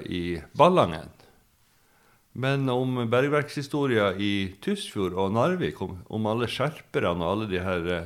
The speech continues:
drømmene som ble knust, det var egentlig ikke skrevet ned noen plass. Så det hørte jo med at man måtte lete fram historia,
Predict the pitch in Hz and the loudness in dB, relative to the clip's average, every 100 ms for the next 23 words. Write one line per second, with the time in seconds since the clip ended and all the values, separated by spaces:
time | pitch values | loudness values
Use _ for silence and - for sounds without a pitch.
0 | 95 107 117 123 104 85 95 87 90 87 | -4 0 0 0 -2 -2 -4 -4 -4 -4
1 | 95 92 87 - - 135 92 - - - | -2 0 -2 -6 -4 -2 -2 -4 -12 -20
2 | - - - - _ _ - 170 170 127 | -20 -20 -20 -20 _ _ -2 4 6 4
3 | 131 117 107 104 - 104 101 104 95 85 | 2 0 -2 -4 -2 0 2 0 -2 -4
4 | - 90 - 120 123 123 110 120 135 165 | -4 -6 0 4 4 4 2 0 0 2
5 | 165 139 151 131 98 110 107 110 113 113 | 2 2 2 0 2 0 0 0 0 2
6 | 104 87 110 120 139 139 113 147 147 113 | 2 0 2 4 4 2 2 4 4 2
7 | 143 156 190 208 | 2 4 6 4